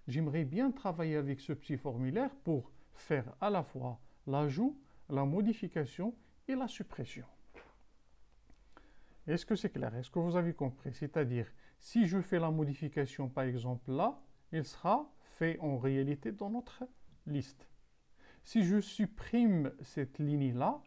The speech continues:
elle sera supprimée dans notre liste. Et bien sûr, si j'ajoute à notre, euh, une autre, euh, adresse, à Azizi, elle sera ajoutée même dans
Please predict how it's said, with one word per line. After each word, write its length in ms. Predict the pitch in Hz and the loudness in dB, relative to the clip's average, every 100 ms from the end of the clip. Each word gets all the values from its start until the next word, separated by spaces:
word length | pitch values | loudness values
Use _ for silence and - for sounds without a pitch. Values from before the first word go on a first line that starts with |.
| - | -4
elle 120 | 139 | -4
sera 220 | - 147 | -2 -6
supprimée 540 | 123 143 - 160 151 202 | -6 -8 -8 -4 -2 -2
dans 340 | 143 180 220 | -2 -2 -2
notre 360 | 185 233 - - - - | -4 -6 -10 -18 -20 -12
liste. 380 | 139 127 - - - - - _ _ - - - - | -4 -4 -4 -16 -20 -20 -20 _ _ -20 -20 -6 2
Et 80 | 190 | 4
bien 180 | 170 | 4
sûr, 260 | 151 - 151 | 2 0 -2
si 220 | - 214 | 0 2
j'ajoute 800 | 139 151 131 143 185 - - - - - | 4 4 2 2 0 -2 -20 -20 -20 -8
à 80 | 139 | -4
notre, 420 | 135 147 139 - - - 139 | -2 -4 -6 -14 -20 -8 -2
euh, 800 | 135 131 131 131 127 127 127 - | 0 0 -2 -2 -2 -2 -4 -6
une 180 | 151 135 | -4 -2
autre, 240 | 131 131 - | -2 -6 -6
euh, 340 | 135 120 117 120 120 - - | -4 -2 -4 -6 -10 -16 -6
adresse, 580 | 127 123 127 208 - - - - - - - - | -4 -2 -2 -4 -4 -14 -20 -20 -20 -20 -10 -2
à 180 | 131 | 0
Azizi, 500 | 123 120 123 117 233 - | 0 0 0 0 -2 0
elle 100 | 160 | -4
sera 320 | - 156 - | -4 -6 -2
ajoutée 420 | 135 127 131 135 | -2 -2 -2 -2
même 520 | 123 127 226 165 175 | 0 0 2 2 2
dans 280 | 123 175 269 | 0 -2 -2